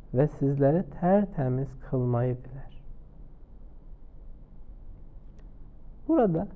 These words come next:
temel bir şeyi ifade etmek isterim. Yani biz kelami konuları konuşurken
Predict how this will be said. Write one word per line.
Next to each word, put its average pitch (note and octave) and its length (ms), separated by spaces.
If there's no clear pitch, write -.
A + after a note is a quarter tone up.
temel F#3 480
bir C#3+ 100
şeyi D3 320
ifade C3 360
etmek B2 340
isterim. - 320
Yani C#3 220
biz C#3+ 140
kelami C3+ 480
konuları B2 500
konuşurken C#3+ 760